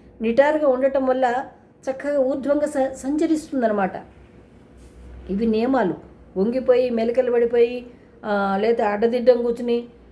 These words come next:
ఏ, మర్రికాళ్ళు వేసుకుని కూర్చుని, కాళ్ళు ఊపుకుంటూ ఎప్పుడు కూడా జపం చేయకూడదు. దేనికి ఆనుకోకండి.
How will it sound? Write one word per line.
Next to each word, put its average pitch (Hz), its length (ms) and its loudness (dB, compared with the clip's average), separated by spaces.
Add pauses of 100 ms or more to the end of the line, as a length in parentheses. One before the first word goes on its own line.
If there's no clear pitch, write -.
(120)
ఏ, 214 260 -4
మర్రికాళ్ళు 214 800 2
వేసుకుని 233 260 -2
కూర్చుని, 247 380 -4
కాళ్ళు 247 380 0
ఊపుకుంటూ 240 420 -2
ఎప్పుడు 233 240 -2
కూడా 254 160 2
జపం 226 420 -2
చేయకూడదు. 180 640 -2 (1300)
దేనికి 311 600 4 (120)
ఆనుకోకండి. 240 1160 -2